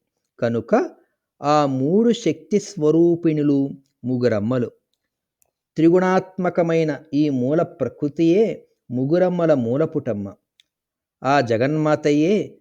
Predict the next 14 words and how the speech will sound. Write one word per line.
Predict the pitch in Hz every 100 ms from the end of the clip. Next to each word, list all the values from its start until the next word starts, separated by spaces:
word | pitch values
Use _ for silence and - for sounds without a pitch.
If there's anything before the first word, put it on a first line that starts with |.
| -
శ్రీ | - 139 135
దుర్గామాత. | 117 110 92 123 135 135 117 - 95 _ _ _ _ _ _ _
క్షేత్రము, | - - 123 135 - 139 123 127 202 _ _ _ -
తీర్థము, | 120 135 139 120 117 120 208 - _ _ 107
దైవము | 113 123 127 123 113 - _ _ _
అనే | 135 151 156 131 - _ _ -
ఈ | 160
మూడు | 156 131 139 185 208 202 190 - _ _
దేనికవే | 113 120 139 180 202 175 170 208
పవిత్రమైనవి. | - 131 151 - 156 147 135 120 104 _ _ _ _ _ _ _ _ _ _ _ _ -
అవి | 143 165
మూడు | 147 143 196 214 170 180 - _ _
త్రిపుటిగా | 202 214 190 175 160 156 156 - -
ఒకచోట | 131 156 139 156